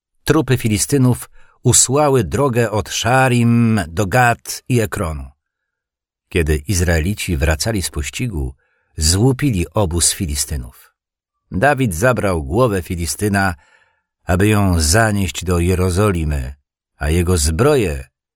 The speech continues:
złożył w swoim namiocie. Spoglądając na Dawida wyruszającego na spotkanie z Filistynem,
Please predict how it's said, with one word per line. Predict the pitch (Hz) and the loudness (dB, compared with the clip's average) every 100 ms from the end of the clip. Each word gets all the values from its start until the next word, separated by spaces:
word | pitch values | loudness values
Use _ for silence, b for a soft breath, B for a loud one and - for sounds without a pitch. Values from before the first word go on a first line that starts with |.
| _ | _
złożył | 73 73 92 147 165 135 117 | -6 -2 0 2 0 2 0
w | 87 | 0
swoim | - - 120 90 78 | -4 0 -2 -2 -2
namiocie. | 69 65 65 - - _ _ _ _ _ _ _ _ _ _ | -2 -4 -10 -14 -16 _ _ _ _ _ _ _ _ _ _
Spoglądając | - - 95 80 78 71 127 170 165 - | -8 -2 0 0 0 0 -2 -2 -4 -2
na | 95 90 | 0 0
Dawida | 76 82 73 120 92 76 65 64 - - | 0 -2 0 -2 -2 -2 -4 -6 -8 -4
wyruszającego | 87 131 127 117 104 87 - 120 110 | -2 0 0 -2 0 -2 -2 -2 0
na | 82 | 0
spotkanie | 76 - 90 - 107 110 101 | -2 -6 -10 -10 -6 -2 -2
z | 82 | -2
Filistynem, | - 80 73 - - 135 85 69 69 | -6 -6 -6 -6 -4 -2 -2 -4 -8